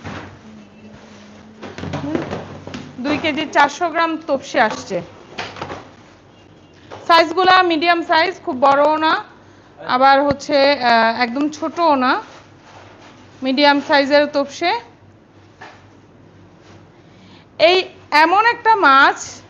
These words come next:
আহ, বরিশাল অঞ্চলের, যেই মাছটার কথা বাংলা সাহিত্য এবং কবিতায় অনেকবার উঠে এসেছে। ঈশ্বরচন্দ্র গুপ্ত তিনি লিখেছিলেন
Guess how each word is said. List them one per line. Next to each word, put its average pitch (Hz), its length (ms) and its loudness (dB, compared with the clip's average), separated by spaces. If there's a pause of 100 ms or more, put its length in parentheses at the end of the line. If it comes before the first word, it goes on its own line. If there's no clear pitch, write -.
(720)
আহ, 254 340 2
বরিশাল 311 460 2
অঞ্চলের, 294 600 2 (120)
যেই 320 300 -2
মাছটার 320 720 -2
কথা 302 260 -2 (240)
বাংলা 247 280 -2
সাহিত্য 302 480 -4 (200)
এবং 262 140 -2 (120)
কবিতায় 247 480 -2 (200)
অনেকবার 240 840 -2 (100)
উঠে 233 240 -8
এসেছে। 190 320 -12 (840)
ঈশ্বরচন্দ্র 381 600 0 (160)
গুপ্ত 330 220 -4 (180)
তিনি 339 180 0
লিখেছিলেন 349 540 -2